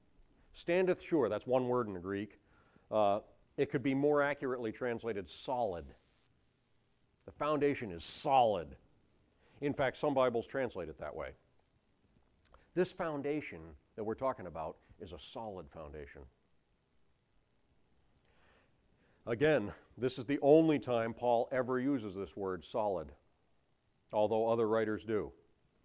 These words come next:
Third thing that I'd like to point out, the word foundation. That word foundation is one that Paul does use other places, and so do other New Testament writers.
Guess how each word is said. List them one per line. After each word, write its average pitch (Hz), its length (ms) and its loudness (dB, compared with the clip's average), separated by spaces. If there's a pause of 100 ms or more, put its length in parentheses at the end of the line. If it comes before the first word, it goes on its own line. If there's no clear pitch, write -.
(1700)
Third 185 260 8
thing 92 260 -2 (380)
that 95 120 0
I'd 98 140 0
like 95 160 0
to 87 60 -10
point 90 260 -4
out, 82 200 -4 (480)
the 139 80 6
word 165 260 8
foundation. 180 840 6 (920)
That 143 160 2
word 160 200 4
foundation 170 720 0 (260)
is 131 160 -6
one 160 200 6
that 151 140 0
Paul 175 280 8
does 170 340 6
use 135 300 2
other 104 200 0
places, 90 580 -6 (420)
and 139 180 0
so 160 180 4
do 156 140 6
other 151 280 4
New 135 180 -2
Testament 127 420 -6
writers. 107 400 -4